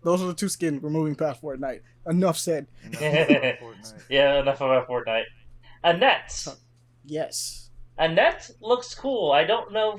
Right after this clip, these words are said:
Speaker 3: fully what it is about, but it's Adam Driver and Marion Cotillard, both really great actors involved.
Speaker 2: Yeah. They, uh,
Speaker 3: And
Speaker 2: yeah,
Speaker 3: also
Speaker 2: I saw Adam Driver,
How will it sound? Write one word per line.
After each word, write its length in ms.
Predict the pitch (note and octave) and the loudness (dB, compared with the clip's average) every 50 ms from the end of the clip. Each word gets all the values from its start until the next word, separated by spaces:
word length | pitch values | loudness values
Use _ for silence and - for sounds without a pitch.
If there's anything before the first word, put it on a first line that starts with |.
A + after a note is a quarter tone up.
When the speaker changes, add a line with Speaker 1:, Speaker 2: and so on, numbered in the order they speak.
| - - | -10 -10
Speaker 3:
fully 220 | - G3 G3+ G3+ | -8 -6 -6 -4
what 160 | G3 F#3+ F#3 | -2 -2 0
it 80 | F3+ F3 | 0 0
is 240 | F3 F#3+ G#3+ G#3 - | 0 -2 -4 -4 -8
about, 340 | G3+ - E3+ E3+ F3 F3 - | -4 -2 0 0 0 0 2
but 120 | F#3 F3+ | 2 2
it's 100 | F3+ F3+ | 2 4
Adam 240 | F3+ F3 F#3 F#3 F3 | 4 4 4 2 0
Driver 240 | - E3+ E3+ F3+ F3+ | 0 0 0 0 0
and 80 | F3 E3 | 0 0
Marion 240 | D#3+ E3 E3 D#3+ D#3+ - | 0 0 0 0 -2 -4
Cotillard, 400 | E3+ E3+ - F#3+ G3 G3+ F#3+ D3 | -6 -6 -4 -4 -4 -2 -2 -2
both 200 | D3 D3+ - - - - - - | -4 -4 -4 -8 -18 -20 -20 -12
really 220 | C3+ C#3 C#3+ D3 | -8 -6 -6 -6
great 180 | C#3+ C#3 C#3 C3+ | -4 -2 0 0
actors 400 | C#3 D3 D3+ D3+ F3 F3+ G3 F#3 | 0 0 0 -2 -6 -8 -8 -8
involved. 720 | E3+ - B2+ E3 F#3 G3+ - F3+ G3 F#3+ D#3+ B2+ A#2+ A#2 - _ | -10 -10 -2 0 2 2 2 0 -4 -6 -10 -12 -14 -16 -18 _
Speaker 2:
Yeah. 80 | - - - _ | -18 -20 -16 _
They, 140 | - C#3+ D3 D3+ | -12 -8 -6 -6
uh, 80 | D#3 | -6
Speaker 3:
And 80 | D3 C#3+ | -2 2
Speaker 2:
yeah, 120 | D#3 E3 E3+ | 4 6 6
Speaker 3:
also 200 | F3+ - E3+ E3+ | 4 4 0 -6
Speaker 2:
I 60 | C#3 | -6
saw 40 | E3 | -6
Adam 200 | F#3+ G3+ F3+ C#3+ | -6 -6 -8 -8
Driver, 580 | C3 C3 C3+ D3 D#3 E3 F3+ F#3+ G3+ G3+ G3 | -8 -8 -8 -8 -10 -12 -14 -16 -16 -18 -20